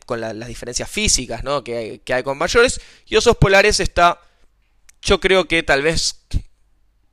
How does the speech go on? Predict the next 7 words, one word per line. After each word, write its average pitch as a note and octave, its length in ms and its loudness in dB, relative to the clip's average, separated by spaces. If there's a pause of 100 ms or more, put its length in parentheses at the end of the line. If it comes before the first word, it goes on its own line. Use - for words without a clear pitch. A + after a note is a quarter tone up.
(100)
malgastando C3+ 840 2
este - 200 -4
torneo C#3 300 -4
de D3 80 0
flag, G3 380 4 (420)
pero D#3+ 240 6
bueno D#3 400 2